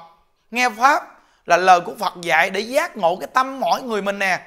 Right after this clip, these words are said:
Nên tự nhiên con người mình sẽ tốt. Quý vị công nhận rằng từ khi quý vị nghe Pháp, niệm Phật, tụng kinh, quý vị sẽ là tốt không? Tốt rõ ràng luôn. Chính bản thân Nhuận Đức là một thanh niên hư ngoài đời, không làm ra trò trống gì. Nếu sống ngoài đời là một con người, sống một,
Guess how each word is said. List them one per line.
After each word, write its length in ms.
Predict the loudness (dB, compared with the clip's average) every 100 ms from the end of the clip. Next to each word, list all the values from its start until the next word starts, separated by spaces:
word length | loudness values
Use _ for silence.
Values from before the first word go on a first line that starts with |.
| _ _ _ _ _ _
Nên 120 | -6
tự 200 | 4 4
nhiên 200 | 4 -2
con 120 | -4 -2
người 100 | -4
mình 120 | -4
sẽ 100 | -6
tốt. 240 | -2 -4
Quý 100 | -4
vị 140 | -8 -6
công 200 | -6 -4
nhận 200 | -6 -2
rằng 180 | -4 -4 -16 -20 -2
từ 140 | 0
khi 140 | 0 -2
quý 60 |
vị 160 | -2 -4
nghe 200 | -2 -4
Pháp, 260 | -2 -4 -4
niệm 200 | -10 -8
Phật, 120 | -8
tụng 160 | -8 -8
kinh, 140 | -8
quý 80 | -6
vị 120 | -8
sẽ 120 | -8 -8
là 100 | -6
tốt 220 | -4 -4
không? 120 | -8 -14 _ _ _ _ _
Tốt 200 | 4 4 6
rõ 120 | 6
ràng 260 | 8 6
luôn. 240 | 6 2 2 -8 -20 -16 -2
Chính 240 | -2 6
bản 180 | 6 6
thân 160 | 0
Nhuận 120 | 0 -6
Đức 140 | -6
là 60 | -6
một 120 | -2
thanh 120 | -2
niên 160 | -2 -2
hư 120 | -2
ngoài 180 | 0 0
đời, 160 | 0 2
không 200 | -2 2
làm 200 | 2 2
ra 80 |
trò 200 | 0 2
trống 280 | 2 -2 -2
gì. 160 | -4 -4 -12 _ _ -6
Nếu 180 | -4 -2
sống 240 | -2 -2
ngoài 120 | -2
đời 240 | 2 4 2
là 80 | -2
một 120 | -6
con 140 | -8 -2
người, 240 | -2 -2
sống 240 | -6 -8
một, 100 | -8